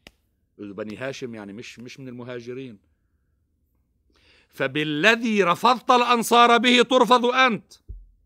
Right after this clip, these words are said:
أنت ليش رفضت الأنصار؟ لأنكم بعاد عن النبي،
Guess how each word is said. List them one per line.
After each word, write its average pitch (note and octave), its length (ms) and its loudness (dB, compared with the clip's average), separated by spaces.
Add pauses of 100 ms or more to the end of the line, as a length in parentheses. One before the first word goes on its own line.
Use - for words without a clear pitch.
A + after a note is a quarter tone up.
(140)
أنت C3+ 160 -8
ليش F#3 280 -6
رفضت D#3+ 340 -6
الأنصار؟ C3 600 -10 (920)
لأنكم C3+ 680 -10
بعاد F#3 380 0
عن C3+ 220 -6
النبي، A2 400 -14